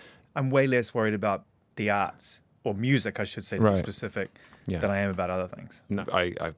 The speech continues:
Speaker 2: I'm with you, yeah.
Speaker 1: Because to some degree, as you said, we've, we've been relying upon these predestined kind of presets and everything else for a long time. I mean, it's one of the great creative gifts to the modern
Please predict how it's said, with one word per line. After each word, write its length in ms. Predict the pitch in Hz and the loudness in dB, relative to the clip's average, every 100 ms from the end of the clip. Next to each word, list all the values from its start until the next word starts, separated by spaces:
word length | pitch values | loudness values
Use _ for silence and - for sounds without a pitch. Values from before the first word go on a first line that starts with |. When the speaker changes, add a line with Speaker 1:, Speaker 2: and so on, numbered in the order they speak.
| - | -12
Speaker 2:
I'm 160 | 82 80 | -10 -8
with 120 | 78 | -8
you, 100 | 67 | -10
yeah. 60 | - | -4
Speaker 1:
Because 360 | 131 - 143 113 | -2 4 2 2
to 100 | 120 | -2
some 240 | - 120 | 2 2
degree, 260 | 113 113 107 | 4 4 2
as 120 | 101 | 2
you 60 | 98 | 0
said, 320 | - 120 101 | 0 2 2
we've, 120 | 101 90 - | 0 -4 -4
we've 160 | 113 92 | -4 0
been 240 | 104 101 _ - | 0 0 _ -6
relying 480 | 110 101 104 117 123 | -2 2 6 6 6
upon 460 | 101 - 95 92 90 _ _ _ _ 104 | 2 0 0 0 -4 _ _ _ _ -4
these 420 | 110 101 95 - _ _ _ _ _ _ _ - _ _ 302 208 _ | 0 2 0 -8 _ _ _ _ _ _ _ -20 _ _ -20 -20 _
predestined 880 | - 147 120 107 117 - 120 107 - | 0 2 4 4 2 4 4 2 2
kind 200 | 120 107 | 2 2
of 100 | - | 0
presets 680 | - 117 - 120 - - 117 | 0 0 0 -2 -4 -4 0
and 300 | 101 95 - - _ - | 0 -2 -8 -20 _ 0
everything 380 | 117 110 117 107 | 2 4 4 6
else 220 | 107 - | 6 4
for 100 | 113 | 2
a 40 | |
long 240 | 104 107 104 | 4 4 4
time. 280 | 147 131 | 6 6
I 40 | 113 | 8
mean, 140 | 117 | 6
it's 120 | 120 | 4
one 100 | 175 | 4
of 40 | 170 | 4
the 40 | |
great 440 | 101 - 113 127 - _ - | 2 4 4 4 0 _ 0
creative 600 | 143 110 117 107 92 92 | 4 6 6 4 0 2
gifts 340 | 123 113 - | 2 2 -6
to 140 | - 107 | -4 2
the 80 | 107 | 6
modern 360 | 110 110 98 | 8 6 2